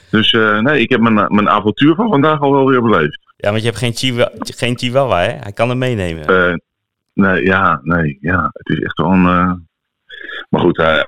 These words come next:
Speaker 1: hij kreeg hem niet te pakken. Ik denk dat zo'n hert, eh, die, die springt overal overheen, tussendoor. En dan, eh, ja, dan is hij gewoon, eh, weg.
Speaker 2: Het is er ook een grote kans dat je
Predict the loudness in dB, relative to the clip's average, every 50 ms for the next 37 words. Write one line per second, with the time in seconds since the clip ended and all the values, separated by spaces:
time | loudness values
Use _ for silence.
0 | _ _ -4 -2 -2 -2 -2 0 0 0 2 2 2 0 0 -2 0 0 0 2
1 | 0 0 0 2 2 2 2 2 0 0 -2 -2 -2 -2 0 0 0 2 2 2
2 | 2 2 2 0 0 0 2 4 4 2 2 2 2 2 2 2 2 2 4 2
3 | 2 0 0 0 0 0 2 2 2 2 2 2 2 4 4 4 4 2 2 2
4 | 2 0 -2 -2 -4 -4 -4 -2 0 2 2 2 2 2 0 -2 -2 -4 -6 -6
5 | -4 -2 -4 -4 -2 -4 -6 -6 -8 _ -20 -20 -20 -20 -18 -18 -18 -20 -18 -16
6 | -12 -12 -12 -12 _ -8 -8 -8 -8 -8 -14 -18 -20 _ _ _ -14 -10 -8 -6
7 | -6 -6 -6 -6 -6 -4 -4 -2 -2 -2 -2 -2 -2 -2 -2 -2 -2 -4 -2 0